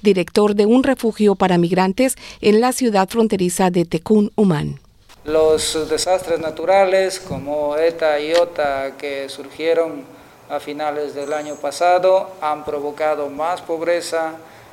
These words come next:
Speaker 2: La pandemia ha dejado a mucha gente sin los gastos básicos, sin la alimentación necesaria.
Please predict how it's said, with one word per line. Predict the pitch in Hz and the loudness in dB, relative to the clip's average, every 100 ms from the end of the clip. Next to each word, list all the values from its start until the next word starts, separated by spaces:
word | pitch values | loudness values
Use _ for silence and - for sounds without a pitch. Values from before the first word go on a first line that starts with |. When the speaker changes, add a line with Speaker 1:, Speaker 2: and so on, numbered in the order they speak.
| - | -2
Speaker 2:
La | 160 160 | 0 2
pandemia | 165 156 170 190 180 170 156 | 2 0 0 -2 0 2 2
ha | 151 | 0
dejado | 147 156 160 151 | 0 2 2 2
a | |
mucha | 151 156 151 | -2 -6 -6
gente | - 151 156 - 165 160 147 - - - - - - | -4 -4 -6 -2 0 2 0 -4 -14 -20 -20 -20 -16
sin | - - 180 180 | -4 0 0 0
los | 156 143 | -2 0
gastos | 165 180 180 175 160 151 160 156 | 2 2 2 0 2 0 -2 -2
básicos, | 175 185 175 160 160 156 | 0 0 -2 -6 -6 -6
sin | 160 160 156 | -6 -8 -4
la | 156 | -2
alimentación | 151 151 156 147 156 165 170 | -2 -6 -10 -6 -6 -4 -4
necesaria. | 165 156 147 170 170 170 170 | -6 -10 -4 2 2 4 2